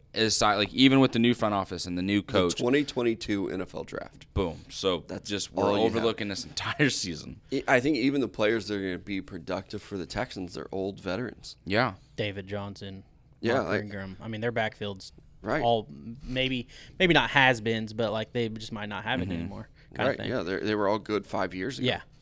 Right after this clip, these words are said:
Speaker 3: Yeah.
Speaker 2: E-, even, you know, on the defensive side, we've been talking about, like, who do they actually have that's there? I, I like Tyrod Taylor,
Speaker 3: Mm-hmm.
Speaker 2: but, I mean, this fan base, I probably think they're rooting for Davis Mills to come in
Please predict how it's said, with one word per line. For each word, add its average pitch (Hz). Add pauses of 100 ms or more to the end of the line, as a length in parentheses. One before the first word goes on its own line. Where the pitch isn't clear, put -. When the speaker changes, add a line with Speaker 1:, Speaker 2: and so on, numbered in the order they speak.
(320)
Speaker 3:
Yeah. -
Speaker 2:
E-, 113
even, 123
you 107
know, 95
on 95
the 90
defensive 104
side, 104
we've 98
been 98
talking 95
about, 71
like, -
who 110
do 110
they 95
actually 92 (680)
have 107 (500)
that's 98
there? 107
I, -
I 110
like 104
Tyrod 90
Taylor, 123 (180)
Speaker 3:
Mm-hmm. 107
Speaker 2:
but, 107
I 107
mean, 101
this 123
fan 117
base, 139
I 110
probably 98
think 101
they're 92
rooting 98
for 85
Davis 87
Mills 90
to -
come 87
in 82